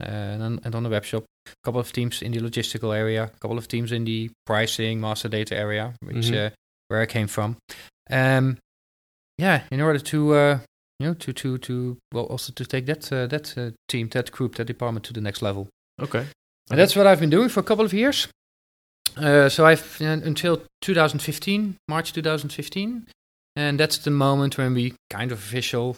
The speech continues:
Speaker 1: we transitioned into a DevOps, or our interpretation of DevOps.
Speaker 2: Mm-hmm.
Speaker 1: Uh, so we changed the way how we're organized. So where in the old days, I was responsible for,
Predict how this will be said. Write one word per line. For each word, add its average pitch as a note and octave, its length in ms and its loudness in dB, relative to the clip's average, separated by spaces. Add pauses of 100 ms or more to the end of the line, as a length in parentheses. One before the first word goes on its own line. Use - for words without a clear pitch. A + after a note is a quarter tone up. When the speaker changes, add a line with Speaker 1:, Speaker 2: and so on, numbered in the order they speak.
Speaker 1:
we A2+ 400 -2
transitioned A2 520 -2
into A2 380 -2
a G#2+ 100 0
DevOps, G#2+ 640 -2
or F2+ 260 -4 (100)
our A2 180 0
interpretation G#2 500 -6
of F#2 120 -8
DevOps. G2 520 -4 (140)
Speaker 2:
Mm-hmm. A2 220 2
Speaker 1:
Uh, - 360 -16 (260)
so G#2 140 -6
we G2+ 100 -2
changed A2+ 340 -2
the B2 60 0
way A2 100 2
how G#2 140 2
we're G2+ 160 2
organized. G#2+ 600 -2 (180)
So - 320 -8 (680)
where G2+ 140 -4
in G#2+ 80 0
the G#2+ 100 2
old A2+ 180 2
days, G#2 380 -2 (200)
I - 40 -8
was - 160 -10
responsible G#2 420 -6
for, G2+ 380 0